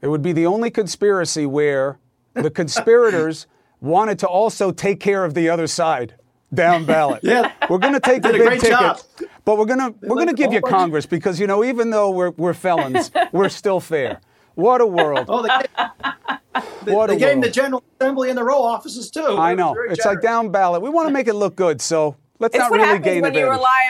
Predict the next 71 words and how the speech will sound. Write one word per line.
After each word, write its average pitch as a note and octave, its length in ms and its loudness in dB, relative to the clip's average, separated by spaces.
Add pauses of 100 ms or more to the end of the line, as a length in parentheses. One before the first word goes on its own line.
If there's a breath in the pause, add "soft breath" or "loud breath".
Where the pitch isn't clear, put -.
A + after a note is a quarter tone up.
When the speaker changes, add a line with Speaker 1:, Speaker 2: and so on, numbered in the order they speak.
Speaker 3:
on A#3+ 60 -2
a, A3+ 440 -4
on G3+ 80 -6
a G3 40 -16
dictator A3 600 -4
from F#3+ 200 -12
South F#3+ 260 -4
America F#3+ 400 -4
who's F3 160 -12
been E3+ 160 -12
dead F3+ 240 -2
for E3+ 80 -10
seven D#3 340 -8
years. - 280 -20
Speaker 1:
That's D#3 240 -4
right. F#3 280 0 (360 soft breath)
I C#3+ 80 -4
mean, E3 180 0
you F3+ 80 0
know, C#3 220 -2 (100)
that's G3 180 -2
what, G#3+ 220 0
what, F3+ 100 -4
what F3 140 -4
the F3+ 80 -4
planning A#3+ 380 -2
had B3+ 180 -2
to C#4 80 -4
be E3+ 100 0
messed C#3 300 -6
up. C3 220 -4
You F3 80 -2
know, D#3+ 100 0
the E3 120 -4
guy F#3+ 200 -2
who G#3 140 -4
figured G#3 320 -2
it G#3 100 0
out A3+ 160 0
has D#3 140 -6
been F3 200 -4
dead F3+ 280 -4
for D#3 120 -6
almost D3+ 300 -4
a C#3 40 -12
decade. B2+ 360 -8 (540 loud breath)
Dana, F#3+ 320 2
thank F#3+ 360 -2
you G3 80 -4
very F3+ 240 0
much. E3 220 -2
I'd E3 160 -2
be F3+ 120 -2
laughing, F#3 600 0 (400 soft breath)
uh, D#3 460 2
if E3 180 -8
it F3 80 -4
weren't D#3+ 200 -4
Speaker 3:
It's G#3 200 0
Speaker 1:
so G3 120 2
Speaker 3:
actually, F3 140 -2
Speaker 1:
damn F3 180 -2
Speaker 3:
it's, C#3+ 80 -10
Speaker 1:
sad. D3+ 300 -2
Speaker 3:
it's - 100 -12
not, E3+ 180 -2
Speaker 1:
But D#3+ 140 0
I E3 80 2
Speaker 3:
it's E3+ 120 -4
Speaker 1:
can't, F#3 220 0
Speaker 3:
right. E3+ 380 -4